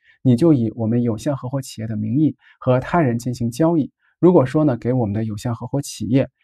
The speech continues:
或者是其他合伙人造成损失的话，那这个时候呢，这个有限合伙人你自己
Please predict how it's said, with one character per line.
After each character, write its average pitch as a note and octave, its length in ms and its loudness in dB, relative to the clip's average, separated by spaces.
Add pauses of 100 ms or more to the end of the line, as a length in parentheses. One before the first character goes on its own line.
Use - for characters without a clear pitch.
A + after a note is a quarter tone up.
(100)
或 D3 160 2
者 B2 80 2
是 A#2 160 -2
其 A#2 220 -6
他 - 160 -6
合 - 180 -6
伙 A2+ 180 -6
人 A2 320 -2 (120)
造 A#2+ 160 -6
成 A#2+ 160 -8
损 A2 200 -10
失 D3+ 220 -6
的 C#3+ 100 -2
话， A2 160 -6 (420)
那 D3+ 120 4
这 E3+ 160 2
个 C3+ 100 2
时 A#2 140 -10
候 A#2+ 160 -4
呢， A2 140 -4
这 B2+ 120 -6
个 A#2 120 -2
有 G#2+ 160 -10
限 B2+ 180 -4
合 A#2 160 -8
伙 A#2 100 -6
人 G#2+ 220 -6
你 G#2+ 60 -6
自 D3 180 -2
己 - 240 -8